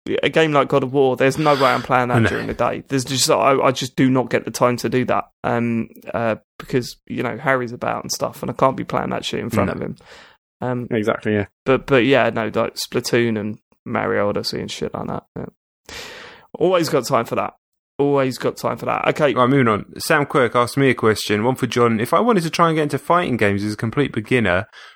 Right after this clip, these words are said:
Speaker 2: where should I start with modern takes on the genre? Should I go back to an older classic first?" I, I would highly recommend, Sam, if you don't have somebody to play with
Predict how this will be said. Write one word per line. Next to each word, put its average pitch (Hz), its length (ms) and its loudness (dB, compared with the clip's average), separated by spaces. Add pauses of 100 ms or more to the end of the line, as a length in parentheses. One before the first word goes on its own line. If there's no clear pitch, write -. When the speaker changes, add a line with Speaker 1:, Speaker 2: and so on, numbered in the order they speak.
Speaker 2:
where 131 120 0
should 151 140 -2
I 151 40 2
start 139 300 2
with 117 100 2
modern 123 280 2
takes 117 280 -2
on 113 60 0
the 107 80 0
genre? 101 440 0
Should 113 180 -2
I 113 40 2
go 110 160 4
back 110 180 2
to 113 100 -4
an 107 40 0
older 107 220 0
classic - 380 -6
first?" 98 400 0 (480)
I, 139 200 0
I 131 140 2
would 135 160 2
highly 147 260 0
recommend, 131 460 2
Sam, 110 240 0
if 120 180 -4
you 117 60 -4
don't 127 160 2
have 120 140 -4
somebody 117 320 0
to 107 100 -6
play 117 300 0
with 92 260 -2